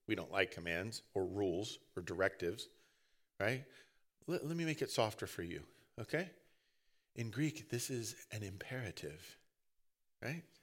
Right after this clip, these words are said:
Feels a little better if it's an imperative, right? You must put them all away. Uh-oh, here comes the list. It continues, apparently.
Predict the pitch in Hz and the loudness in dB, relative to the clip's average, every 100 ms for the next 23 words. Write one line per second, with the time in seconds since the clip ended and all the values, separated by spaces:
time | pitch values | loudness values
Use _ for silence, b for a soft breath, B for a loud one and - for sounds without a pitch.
0 | _ _ _ 349 349 131 90 80 87 202 | _ _ _ 4 6 4 4 4 4 2
1 | - - - 98 85 87 90 135 123 165 | -4 -12 -8 -6 -2 0 0 0 0 -2
2 | B B B B 156 180 160 175 254 214 | B B B B 10 10 12 12 12 12
3 | - - - - - _ _ _ _ _ | 12 10 4 -8 -14 _ _ _ _ _
4 | _ _ _ 147 139 123 120 110 104 101 | _ _ _ 6 6 8 6 6 6 6
5 | 101 90 80 - - _ _ _ _ _ | 6 6 2 -4 -18 _ _ _ _ _
6 | _ _ _ _ _ _ _ _ _ _ | _ _ _ _ _ _ _ _ _ _
7 | _ _ - 160 120 110 131 147 170 165 | _ _ 12 12 12 12 12 10 10 10
8 | 151 156 160 - 135 147 127 170 175 120 | 12 12 12 12 8 8 10 12 12 8
9 | 117 151 170 117 117 | 10 12 12 12 6